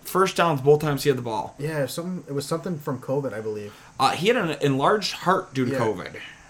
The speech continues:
Speaker 1: Uh, the Detroit Lions side of things, you know, you didn't understand it right away, but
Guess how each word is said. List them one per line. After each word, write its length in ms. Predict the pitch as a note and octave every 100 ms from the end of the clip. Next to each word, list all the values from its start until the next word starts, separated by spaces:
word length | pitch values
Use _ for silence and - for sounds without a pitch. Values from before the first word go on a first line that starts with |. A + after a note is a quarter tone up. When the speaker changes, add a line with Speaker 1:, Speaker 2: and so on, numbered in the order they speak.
| - - - - - - - -
Speaker 1:
Uh, 300 | A2+ A2+ A#2+
the 180 | F3 G3
Detroit 540 | G3 F3+ - G#3+ A3
Lions 460 | F#3+ G#3+ A3 F#3+ D3
side 260 | A#3 D3
of 120 | D3
things, 320 | - D3+ C#3+ C#3+
you 60 |
know, 140 | A3+ B3+
you 200 | G#3 G3
didn't 340 | A#3 D#4+ D4 - -
understand 560 | F#3+ A3+ - - F#3+ G#3
it 40 |
right 160 | D#3 D#3
away, 200 | D3 E3+
but 180 | C#3+